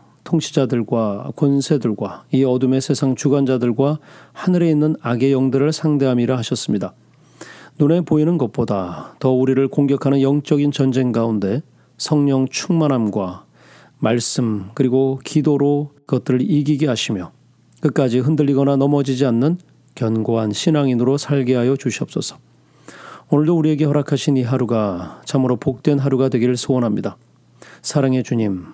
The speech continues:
선한 길로 그리고 빛으로 인도하여 주시옵소서. 이 모든 말씀 살아계신 예수 그리스도 이름으로 기도하옵나이다. 아멘.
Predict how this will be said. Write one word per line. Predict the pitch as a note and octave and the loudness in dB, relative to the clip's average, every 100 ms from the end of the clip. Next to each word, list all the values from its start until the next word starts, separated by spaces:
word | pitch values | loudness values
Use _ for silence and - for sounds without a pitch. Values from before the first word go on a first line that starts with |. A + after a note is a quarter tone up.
| - | -12
선한 | - - D3+ C#3+ | -4 0 2 2
길로 | B2 A2 A2+ - - _ _ | 2 0 -2 -6 -10 _ _
그리고 | - B2 | -4 -2
빛으로 | A#2+ D3 - D3+ D3+ | 0 -2 0 0 2
인도하여 | B2 A#2+ A#2+ B2 C3 | 2 2 2 0 0
주시옵소서. | - - A#2 - - - - _ _ _ _ _ _ | -2 -4 -4 -2 -4 -4 -8 _ _ _ _ _ _
이 | C3+ | 0
모든 | C3 B2+ C3+ | 2 2 2
말씀 | C#3 B2+ - A2 F2 - - | 0 0 -2 -4 -6 -12 -10
살아계신 | - A#2+ A#2 A#2 C3 | -4 -2 0 0 2
예수 | C3 - D3 | 0 0 -2
그리스도 | - C3+ - C3+ | 0 -2 0 0
이름으로 | C3 B2+ A#2+ A2 D#3+ - - | 2 0 0 0 -2 -6 -8
기도하옵나이다. | C3 B2 B2 C#3 B2+ F#2 F2+ D#2+ D#2 - _ _ - | -2 0 2 2 0 -2 -4 -6 -10 -16 _ _ -4
아멘. | G2+ F#2+ F2 E2 | -2 -2 -4 -6